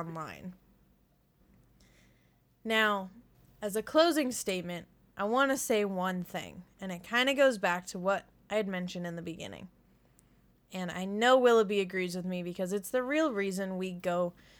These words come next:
to the Queen Mary, because I don't wanna slam the people that own her now, and I definitely wanna see her preserved. There was a wonderful article by a man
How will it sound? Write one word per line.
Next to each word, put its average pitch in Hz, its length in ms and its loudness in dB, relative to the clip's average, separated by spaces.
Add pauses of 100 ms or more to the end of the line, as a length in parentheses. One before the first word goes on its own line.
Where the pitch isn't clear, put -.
(160)
to 330 220 4
the 320 80 2
Queen 220 360 -2
Mary, 170 320 -4
because 185 440 -2 (840)
I 196 60 -6
don't 233 140 2
wanna 262 180 4
slam 254 420 2
the 220 80 0
people 214 300 -2
that 196 180 2
own 208 220 -2
her 185 160 -6
now, 180 400 -2 (360)
and 180 80 -6
I 180 80 -2
definitely 220 500 4
wanna 196 240 -2
see 196 240 -4
her 185 180 -4
preserved. 170 720 -6 (1800)
There 349 460 4 (200)
was 240 200 0
a 294 80 6
wonderful 302 580 2
article 180 540 0 (1900)
by 214 260 2
a 240 120 2
man 208 500 -2